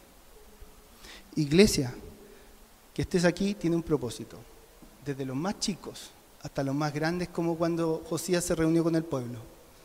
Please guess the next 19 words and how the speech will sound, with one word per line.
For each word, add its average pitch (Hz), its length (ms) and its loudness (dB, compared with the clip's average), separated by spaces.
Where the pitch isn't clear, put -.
desde 147 240 4
el 147 80 4
más 175 220 6
erudito 190 520 4
a 143 100 2
la 143 160 4
persona 160 400 0
que 151 80 -2
recién 143 280 2
está 165 120 2
partiendo, 127 480 0
todos 180 260 -2
tienen 160 260 2
un 156 80 2
propósito. 139 520 -6
Este 180 260 2
propósito 156 540 2
es 147 100 0
claro, 131 560 0